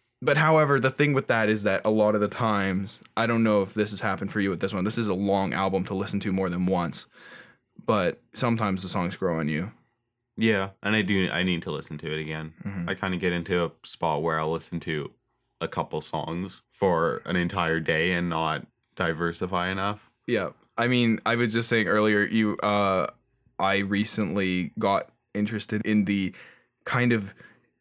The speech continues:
Speaker 1: indie pop artist Khalid.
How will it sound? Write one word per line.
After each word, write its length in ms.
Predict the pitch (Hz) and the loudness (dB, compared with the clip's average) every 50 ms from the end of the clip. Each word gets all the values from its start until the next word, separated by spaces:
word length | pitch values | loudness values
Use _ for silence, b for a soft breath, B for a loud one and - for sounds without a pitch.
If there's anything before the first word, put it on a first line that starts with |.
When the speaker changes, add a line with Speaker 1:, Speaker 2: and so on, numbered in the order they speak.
| - | 0
Speaker 1:
indie 340 | 131 131 131 123 120 113 110 | 2 2 4 4 4 4 2
pop 400 | - 113 110 107 104 - - _ _ - | 2 0 2 2 2 0 -2 _ _ -2
artist 460 | 101 98 101 104 98 98 104 - - _ _ _ _ _ _ _ _ _ _ _ | 2 2 2 2 2 0 -2 -6 -12 _ _ _ _ _ _ _ _ _ _ _
Khalid. 640 | - - 110 101 104 107 113 107 98 92 87 101 107 | -8 -4 -2 0 2 4 4 4 4 2 0 -4 -8